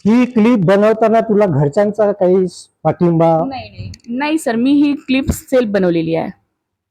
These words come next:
Speaker 1: तर ही होती रोशनी ठाकूर. यांनी सांगितलं आहे का त्यांना महिलाविषयी काहीतरी वाटते म्हणून त्यांनी ती क्लिप बनवली आणि त्याचा परिणाम आपल्याला निकालावरून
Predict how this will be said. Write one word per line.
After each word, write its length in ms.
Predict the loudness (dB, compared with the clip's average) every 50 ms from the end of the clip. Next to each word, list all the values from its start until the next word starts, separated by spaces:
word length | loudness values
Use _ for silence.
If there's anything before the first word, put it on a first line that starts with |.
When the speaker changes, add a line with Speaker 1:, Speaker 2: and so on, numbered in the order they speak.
| _ _ _ _ _ _ _ _
Speaker 1:
तर 180 | -2 0 2 2
ही 440 | 2 2 2 2 2 2 2 2 2
होती 400 | 2 2 2 2 0 2 2 2
रोशनी 320 | 2 0 0 0 0 0
ठाकूर. 440 | 0 0 -4 -4 -2 0 -2 -2 -2 -6 -12 _ _ _ _ _ _ _ _ _ _ _ _ _ _
यांनी 720 | -2 0 2 2 2 2 2 2 2 2 2 2 0 -2 -6 -10 _ _ _ _ _ _ _ -20 _ _ _
सांगितलं 520 | -2 0 0 2 2 2 0 2 2 2
आहे 260 | 2 2 2 2 2 0
का 160 | 0 0 -2
त्यांना 640 | 0 0 0 0 0 2 2 2 2 2 0 -2 -4 -10 _ _ _
महिलाविषयी 960 | -2 0 2 4 4 4 4 4 2 2 2 0 0 2 2 2 2 2 0 -2 -6 _ _ _ _ _ _
काहीतरी 400 | 0 0 2 2 2 2 2 2
वाटते 320 | 2 2 0 0 0 -2 0
म्हणून 240 | 0 0 0 0
त्यांनी 280 | 0 0 0 0 0 0
ती 180 | 0 0 -2 -2
क्लिप 300 | -2 0 0 0 2 2
बनवली 460 | 0 0 0 0 0 0 0 0 -2 -4 -8 _ _ _ _ _
आणि 200 | 0 2 2 2
त्याचा 420 | 2 2 0 0 2 2 0 0
परिणाम 540 | 0 2 0 2 2 2 2 2 2 2 2
आपल्याला 500 | 0 0 2 2 2 2 2 2 2 0 -2 -6 _ _ _ _ _ _
निकालावरून 920 | 0 0 0 2 2 2 2 4 4 4 4 4 4 2 2 2 2 0